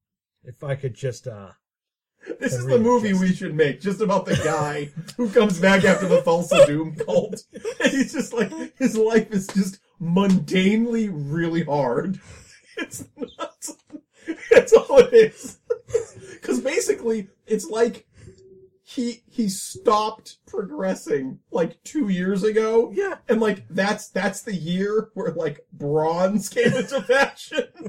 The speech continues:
Speaker 2: So he's like, "Yeah, can't I just,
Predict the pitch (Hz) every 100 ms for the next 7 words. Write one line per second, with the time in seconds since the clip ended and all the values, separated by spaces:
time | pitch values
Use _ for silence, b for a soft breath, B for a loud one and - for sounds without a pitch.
0 | - - - 247 254 226 226 214 B B
1 | B _ - 226 - 180 233 - - _
2 | _ _ - 196 208 208 220 190